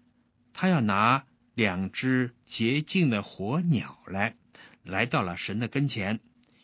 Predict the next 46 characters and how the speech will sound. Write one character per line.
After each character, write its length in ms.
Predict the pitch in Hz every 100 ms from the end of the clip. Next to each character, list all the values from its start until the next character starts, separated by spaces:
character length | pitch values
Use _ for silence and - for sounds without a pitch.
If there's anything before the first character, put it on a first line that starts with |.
| _ _
一 160 | 165
只 380 | 165 196 214 190 _ _ -
要 220 | 147 117
被 400 | 135 113 90 85
宰 220 | - 80 76
杀， 380 | - 135 143 - _ _ _ _ -
把 300 | 120 147 165
鸟 220 | 135 90
的 120 | 156
血 640 | - - 78 69 92 120 - _ -
装 240 | 143 131
在 100 | 127
一 120 | 95 117
个 160 | 117
盘 320 | 95 - 90
子 120 | 127 123
里， 200 | 85 - _ _ _ _ _ _ _ _ _ _ _ _
另 180 | 208 240
一 120 | 165
只 160 | 127 170
呢， 260 | 160 135 - -
就 300 | 160 123 117
沾 420 | - 156 160 156
被 420 | - 165 123 113
宰 360 | - - - 90
的 220 | 107 110
鸟 240 | 101 127
血 180 | 151 -
中， 240 | - 151 - - _
然 160 | 117
后 140 | 120 113
呢， 100 | 104 -
把 100 | -
它 320 | - 113 107 104 _ -
在 200 | 123 95
田 240 | - 92
野 120 | 120
里 220 | 98 82 80
让 200 | 110 95
它 220 | 104 95
放 260 | - 123
生， 220 | 87 131 110
让 200 | 107 95
它 80 | 107
飞 180 | 131
走。 240 | 113 -